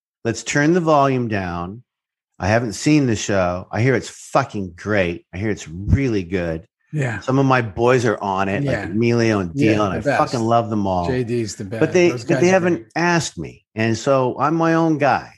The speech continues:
Speaker 1: And I, I, I don't know what else to
Speaker 2: Right.
Speaker 1: tell you. It is what it is.
Speaker 2: It is what it is. But people are wild. People, like, I'm, I'm such a, uh, uh,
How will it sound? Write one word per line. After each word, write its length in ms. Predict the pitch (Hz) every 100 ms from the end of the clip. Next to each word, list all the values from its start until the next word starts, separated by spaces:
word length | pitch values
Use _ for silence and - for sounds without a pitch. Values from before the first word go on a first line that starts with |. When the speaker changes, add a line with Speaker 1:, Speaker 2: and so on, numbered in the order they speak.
| -
Speaker 1:
And 100 | 98
I, 340 | 117 120 113 -
I, 340 | 113 113 113 -
I 60 |
don't 140 | 120 151
know 80 | 147
what 100 | 139
else 140 | 135
to 60 | 120
Speaker 2:
Right. 60 | 104
Speaker 1:
tell 160 | 107
you. 100 | 73 -
It 80 | -
is 200 | 147 131
what 100 | 120
it 100 | 87
is. 340 | 65 - - _ _
Speaker 2:
It 120 | 170
is 240 | 165 170 143
what 200 | 156 139
it 140 | 127
is. 480 | 101 101 107 - - _ _
But 140 | 185 -
people 300 | 240 277 339
are 100 | 277
wild. 500 | 160 139 120 120 117
People, 300 | 220 220 220
like, 240 | 160 151 -
I'm, 300 | 151 170 196 -
I'm 200 | 165 190
such 360 | 175 196 175 -
a, 240 | 170 139
uh, 400 | 139 127 117 107 104 - - _ - - -
uh, 340 | 139 123 120